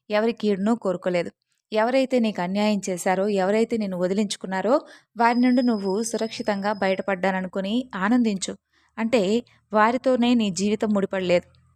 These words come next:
ముందు ముందు రోజుల్లో నీ జీవితం అత్యద్భుతంగా ఉండబోతుంది.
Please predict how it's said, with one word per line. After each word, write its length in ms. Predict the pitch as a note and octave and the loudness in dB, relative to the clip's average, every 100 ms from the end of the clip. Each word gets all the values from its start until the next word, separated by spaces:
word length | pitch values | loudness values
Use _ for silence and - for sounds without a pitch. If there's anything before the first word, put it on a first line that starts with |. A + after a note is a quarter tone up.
| _ | _
ముందు 160 | G#3 A3+ | -2 0
ముందు 200 | B3 A#3+ | 2 4
రోజుల్లో 460 | G#3+ G3 G3+ G3 G#3 | 2 2 0 -2 -2
నీ 160 | G#3 | -4
జీవితం 580 | F3 - G#3 - F3+ F#3+ - - | -6 -8 -8 -10 -12 -12 -16 -20
అత్యద్భుతంగా 800 | F3+ - F#3 - A3 A3+ A3+ A3 | -18 -8 -8 -8 -2 0 2 2
ఉండబోతుంది. 580 | F#3+ F3+ F#3 F#3+ F3+ | 2 2 0 0 -6